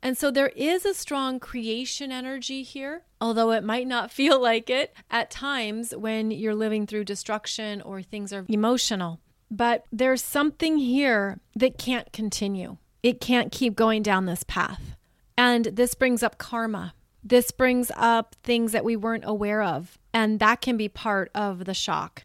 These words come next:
Um, this brings up parts of our experience that the universe is saying this actually isn't connected to your full potential. And so even though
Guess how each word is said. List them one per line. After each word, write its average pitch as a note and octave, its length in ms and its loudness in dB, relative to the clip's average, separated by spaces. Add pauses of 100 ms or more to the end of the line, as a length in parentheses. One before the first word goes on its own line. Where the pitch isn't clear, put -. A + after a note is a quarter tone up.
Um, G#3+ 260 0
this A#3 220 0
brings B3 480 -2
up A#3 320 0
parts A#3 320 -6
of A3 100 -6
our G#3 120 0
experience G#3+ 920 -2 (400)
that G#3+ 440 0 (100)
the A#3 100 0
universe C#4+ 600 4
is A#3+ 120 -4
saying C4 380 -2
this A3 220 -6
actually A#3+ 480 -6
isn't B3 320 -2
connected A3+ 600 -8
to - 140 -8
your G#3 200 -6
full G3 260 -6
potential. F#3+ 720 -10 (340)
And A#3+ 220 0
so A#3 480 4 (240)
even C4+ 300 4
though D#4 300 4